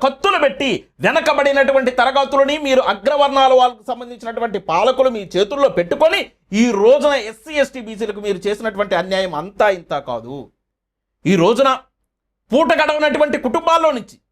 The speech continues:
ఆర్థికంగా వెనకబడిపోయినటువంటి కుటుంబాల్లో నుంచి అష్ట కష్టాలు పడి అన్ని కష్టాలకి ఓర్చుకొని ర్యాంకులు సంపాదించుకుంటే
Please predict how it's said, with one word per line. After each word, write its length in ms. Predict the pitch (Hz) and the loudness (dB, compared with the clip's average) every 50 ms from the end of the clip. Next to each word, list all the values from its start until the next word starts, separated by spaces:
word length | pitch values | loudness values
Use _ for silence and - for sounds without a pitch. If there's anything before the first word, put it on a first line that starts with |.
| _ _ _ _ _ _ _ - | _ _ _ _ _ _ _ -2
ఆర్థికంగా 680 | - 170 226 285 302 294 - 320 - - 311 302 311 311 277 254 | 2 4 6 6 4 4 0 -6 -4 -4 -2 0 0 2 2 2
వెనకబడిపోయినటువంటి 840 | 262 294 302 294 302 311 302 311 311 302 302 302 311 311 311 262 285 - 269 | 0 0 0 0 0 0 2 2 2 2 2 0 2 2 0 0 -2 -4 -4
కుటుంబాల్లో 440 | 247 330 330 330 320 320 302 302 285 254 | -2 -2 0 2 2 2 2 2 0 -2
నుంచి 180 | 226 - 151 - _ _ _ _ _ - | -4 -10 -14 -20 _ _ _ _ _ -6
అష్ట 240 | - 220 - - - 302 - | -6 -6 -4 -4 -4 -4 -2
కష్టాలు 400 | - 269 - - 349 339 339 330 311 | -2 -4 0 2 2 4 4 4 4
పడి 180 | 302 277 202 - - _ _ _ - - | 2 0 0 -4 -8 _ _ _ -4 -4
అన్ని 220 | 214 262 330 339 320 - - | -2 -2 -2 -4 -4 -2 -2
కష్టాలకి 520 | 262 262 - - 339 330 330 330 233 302 285 233 214 | -4 -4 -2 0 2 2 0 0 -4 -8 -4 0 2
ఓర్చుకొని 440 | 262 302 - - - 311 330 320 285 220 190 | 2 2 2 0 -2 0 0 2 2 2 2
ర్యాంకులు 340 | 170 190 269 294 294 330 311 - | 2 2 0 -2 -4 -6 -2 -2
సంపాదించుకుంటే 640 | 285 233 226 - 302 302 277 - - 349 339 - 403 | -2 0 0 -2 -2 -2 -4 -6 -6 -4 -2 0 0